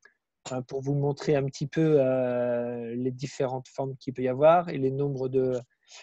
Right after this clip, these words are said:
de dons qui peut, euh, se répertorier, sachant que ça comprend aussi tout ce qui est fondation et aussi certaines entreprises participatives qui utilisent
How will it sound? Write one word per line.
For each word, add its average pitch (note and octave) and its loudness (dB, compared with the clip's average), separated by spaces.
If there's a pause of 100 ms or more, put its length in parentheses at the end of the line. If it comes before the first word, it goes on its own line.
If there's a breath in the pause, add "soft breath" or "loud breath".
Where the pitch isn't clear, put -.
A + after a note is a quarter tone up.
(320 soft breath)
de C#3+ 2
dons D3+ 2
qui D3+ -8
peut, C#3 2
euh, B2+ 0
se - -8
répertorier, C3+ -4 (260)
sachant E3+ 0
que - -6
ça C#3+ -4 (160)
comprend D#3+ -4
aussi G3 -4
tout F#3+ -8
ce - -8
qui - -4
est C#3+ -2
fondation E3 -2 (140)
et G3+ 4
aussi F3 2
certaines D#3+ -4
entreprises E3+ -2
participatives C#3+ -6 (320 soft breath)
qui - -2
utilisent E3 0